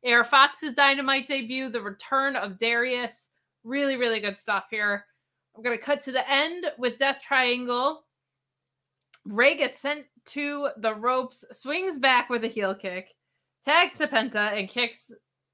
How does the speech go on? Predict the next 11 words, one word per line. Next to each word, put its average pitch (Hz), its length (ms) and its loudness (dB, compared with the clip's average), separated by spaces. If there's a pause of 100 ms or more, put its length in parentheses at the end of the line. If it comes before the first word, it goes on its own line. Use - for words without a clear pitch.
the 208 160 -10
side 208 500 0
of 185 360 -2
A 175 300 -12
R. 196 380 2 (480)
Uh, 202 320 4 (300)
this 269 360 6
match 285 600 2 (180)
started 269 560 4
off 254 360 4
kinda 339 880 0